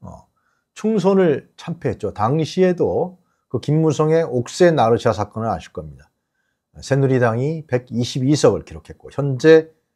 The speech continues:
국민의힘은 백팔 석입니다. 어, 여론이 아주 급박하게 돌아가자 새누리당에서는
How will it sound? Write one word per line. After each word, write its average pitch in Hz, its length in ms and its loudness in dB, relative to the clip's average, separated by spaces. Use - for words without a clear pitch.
국민의힘은 143 640 2
백팔 107 380 -6
석입니다. 67 540 -14
어, - 120 -20
여론이 190 760 8
아주 185 600 -2
급박하게 147 520 4
돌아가자 104 680 4
새누리당에서는 117 1080 -6